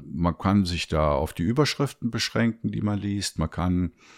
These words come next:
den Anreißertext lesen oder auch den gesamten Artikel, inklusive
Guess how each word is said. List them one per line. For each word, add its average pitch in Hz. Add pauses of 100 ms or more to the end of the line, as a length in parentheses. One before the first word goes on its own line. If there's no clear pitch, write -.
(220)
den 80
Anreißertext 113
lesen 90
oder 78
auch 82
den 82
gesamten 87
Artikel, 139 (400)
inklusive 78